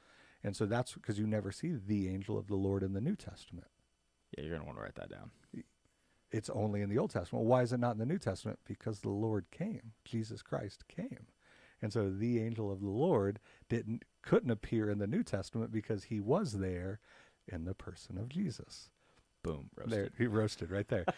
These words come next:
Speaker 2: <laughs>
Speaker 1: And so Jesus claims to be Yahweh of the Old Testament. So what does the Old Testament say about Yahweh? Couple little things. <clears throat> Because if you, if you take just a, a, a, a,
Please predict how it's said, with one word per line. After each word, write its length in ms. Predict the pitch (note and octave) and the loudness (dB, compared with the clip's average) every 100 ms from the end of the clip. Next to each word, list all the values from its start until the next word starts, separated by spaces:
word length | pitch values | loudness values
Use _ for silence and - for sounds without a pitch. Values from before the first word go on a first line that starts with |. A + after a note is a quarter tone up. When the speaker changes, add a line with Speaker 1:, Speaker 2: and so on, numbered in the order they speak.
| - | -2
Speaker 2:
<laughs> 180 | - | 0
Speaker 1:
And 160 | - C3 | 2 4
so 160 | D3 B2+ | 6 4
Jesus 520 | A#2 F3 G3 F3+ - | 4 2 2 0 -2
claims 420 | - C3 B2+ B2 | -2 0 0 0
to 100 | B2+ | 0
be 100 | A2+ | 2
Yahweh 760 | G#2+ G#2 G2+ G#2 G2+ G2+ G2 G2+ - - - | 2 2 0 0 0 0 0 -2 -8 -18 -2
of 140 | A2 | 0
the 140 | G#2 G#2 | 4 6
Old 120 | G#2 | 6
Testament. 400 | - G#2+ A#2 G#2+ | 4 2 2 2
So 100 | B2+ | 4
what 140 | A#2+ D#3 | 6 6
does 100 | C3 | 6
the 100 | A2 | 4
Old 140 | A2 | 4
Testament 400 | - G2+ A#2 B2 | 2 -4 -4 -2
say 140 | F3+ | 2
about 220 | D#3 F2+ G2 | 2 0 -2
Yahweh? 360 | F#2+ F2 E2 - _ - | -2 -2 -6 -12 _ -4
Couple 260 | A2 G#2+ | -2 2
little 220 | G#2 G2 | 2 0
things. 420 | - G3 G2+ E2+ - - | 0 0 0 -6 -10 -4
<clears throat> 60 | C3 G2 D2+ _ _ _ _ _ - C#3+ | -2 -2 -6 _ _ _ _ _ -8 -2
Because 380 | C#3+ C#3+ B2+ - - - - - | 0 2 0 -2 -16 -20 -14 0
if 220 | A#2+ - | 0 4
you, 160 | B2 C3+ | 4 4
if 160 | B2+ A#2 | 2 2
you 100 | C3 | 0
take 340 | - C#3 C3+ | 4 2 2
just 240 | - B2 - | 0 0 2
a, 200 | G#2+ G#2 - | 2 0 -4
a, 260 | A2+ G#2 G2+ - | 0 0 -2 -4
a, 40 | A2 G2+ G2+ G#2 - _ - _ _ _ | -4 -4 -4 -8 -10 _ -20 _ _ _
a, 60 | - | -20